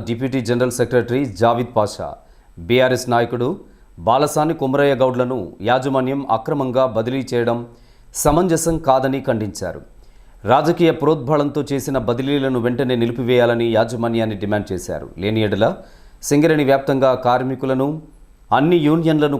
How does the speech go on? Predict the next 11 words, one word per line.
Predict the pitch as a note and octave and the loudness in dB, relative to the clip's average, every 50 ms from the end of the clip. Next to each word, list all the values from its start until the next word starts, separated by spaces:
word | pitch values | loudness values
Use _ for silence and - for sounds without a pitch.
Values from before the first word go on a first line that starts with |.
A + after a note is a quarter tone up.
| - - | -2 0
కూడగట్టుకొని | C3+ D3 D#3 C#3+ D3 C3 C3 B2+ C3 C3+ B2+ B2+ A2+ F2 D#2 - - - - - - - G#2 | 2 2 2 2 2 0 -2 -2 -2 -2 0 0 -2 -4 -6 -12 -18 -20 -20 -20 -4 -2 0
ఆందోళన | B2 C3 C3 C3+ C3 C3 B2+ C3 | 0 2 0 0 0 0 2 2
కార్యక్రమాలు | B2+ B2+ B2+ B2+ C#3 B2+ B2+ B2+ B2 A#2+ A#2+ | 2 2 2 -2 -2 0 2 2 0 0 -2
నిర్వహిస్తామని | A#2+ A#2 A#2+ B2+ A#2+ B2 B2 C3 B2 B2 B2 A#2 A#2+ | -4 -2 0 -2 -2 -2 -2 -2 -2 -2 -2 -2 -2
తెలియజేశారు. | B2 A2+ A#2+ A2 A2 A2 G2+ - G#2+ F#2+ E2+ D2 - - - G2 | -2 -2 -2 -2 -2 -2 -2 -2 -2 -2 -2 -4 -10 -10 -8 -4
ఇదిలా | G#2+ B2 B2+ B2 A#2 | 0 2 2 2 4
ఉండగా, | A2+ A#2 G#2+ A#2 C3 F#3 G3 - - - - - - - - - - - - | 2 2 2 4 2 2 0 -6 -14 -20 -20 -20 -20 -20 -20 -20 -20 -6 -2
టీబీజీకేఎస్ | B2 C3+ C3 C#3+ C3+ B2+ D3+ D3+ - E3 D#3+ D#3+ D#3+ D#3 - - - - - - B2 C#3 | 0 2 2 2 2 2 0 2 2 2 2 2 0 -4 -8 -10 -12 -16 -10 -4 -2 -2
ఇన్ఛార్జిగా | E3 D#3+ F3+ F#3 F3+ F3 C#3+ D3+ C#3+ E3 D#3+ D#3 C#3+ | 0 2 2 2 2 2 0 2 2 4 4 4 2
నియమితులైన | C#3+ D3 D3 D3 - D3 C#3 C#3 C#3+ B2+ C3+ B2 G2 D2+ - - - - - | 0 0 0 0 -2 0 0 0 2 2 2 2 2 0 -4 -10 -16 -4 -4
కొప్పుల | - - - D#3 D#3 D3 | -4 -2 0 2 2 2